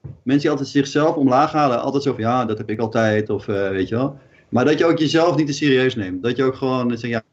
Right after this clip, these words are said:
we zijn ook allemaal maar mensen, we moeten ook allemaal naar het toilet en we hebben ook onze onzekerheden." En dat blijkt eigenlijk voor je geluk wel de beste,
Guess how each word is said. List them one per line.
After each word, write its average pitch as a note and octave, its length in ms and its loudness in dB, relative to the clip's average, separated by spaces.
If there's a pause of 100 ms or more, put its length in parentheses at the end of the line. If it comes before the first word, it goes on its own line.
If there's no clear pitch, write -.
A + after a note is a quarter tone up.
(120)
we G2+ 320 -10
zijn A#2 120 -2
ook C3+ 60 4
allemaal C3 80 4
maar A#2+ 100 4 (120)
mensen, B2 200 0
we A#2 60 2
moeten A#2+ 180 0
ook B2+ 60 0
allemaal A#2+ 200 2
naar A2+ 100 -6
het A2+ 100 0
toilet A2 180 2
en A2 100 -8
we A2+ 60 -2
hebben A2+ 180 2
ook B2 60 -4
onze A#2 160 0
onzekerheden." A2 800 0 (360)
En A2 140 0
dat C#3+ 140 2
blijkt D#3 240 2
eigenlijk D#3 380 0
voor D#3 80 -2
je - 60 -
geluk D#3 140 -2
wel D3+ 160 2
de C3+ 100 2
beste, C#3+ 360 0